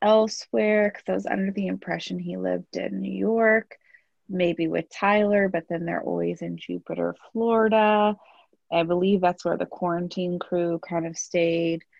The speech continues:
Um, however, the quarantine crew was kind of notorious for, like,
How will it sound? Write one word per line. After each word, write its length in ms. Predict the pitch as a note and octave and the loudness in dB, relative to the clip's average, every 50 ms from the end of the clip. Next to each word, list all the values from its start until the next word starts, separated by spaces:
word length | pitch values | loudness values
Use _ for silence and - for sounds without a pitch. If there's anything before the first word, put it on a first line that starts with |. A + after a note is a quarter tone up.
| _ _ _ _ _ _ - | _ _ _ _ _ _ -6
Um, 500 | F3+ F3 E3+ E3 E3 E3+ F3+ F3+ E3+ D#3+ _ _ _ _ _ _ _ _ _ _ _ _ _ _ _ _ _ _ _ _ _ _ _ _ _ _ _ _ _ _ _ _ _ | -4 -2 -2 -2 -2 -4 -4 -4 -6 -8 _ _ _ _ _ _ _ _ _ _ _ _ _ _ _ _ _ _ _ _ _ _ _ _ _ _ _ _ _ _ _ _ _
however, 500 | - - - G3 G3 G3+ G#3 G3 G3+ G3 | -8 -2 2 4 6 6 6 6 4 4
the 100 | F#3+ G3 | 4 2
quarantine 680 | F#3+ - - A3+ A3+ A#3+ A#3+ A#3 A3 - - F#3+ F3+ F#3 | -2 -4 -2 0 0 0 0 -4 -4 -4 -4 -4 -4 -4
crew 240 | - - F#3+ F3+ F3 | -4 -2 0 0 0
was 160 | E3+ E3+ F3 - | 0 -2 -4 -6
kind 260 | - - F#3 F#3 G3 | -6 -4 -2 -2 0
of 40 | G3 F#3+ | 0 -2
notorious 760 | F#3 F3+ - - - E3+ E3 E3 E3 E3 E3 E3 - - - - | -2 -4 -6 -6 -4 -2 0 0 2 0 0 -2 -4 -8 -8 -4
for, 120 | E3 D#3+ | -2 0
like, 420 | - - C#3 - - - - - | 2 2 2 0 -2 -4 -8 -18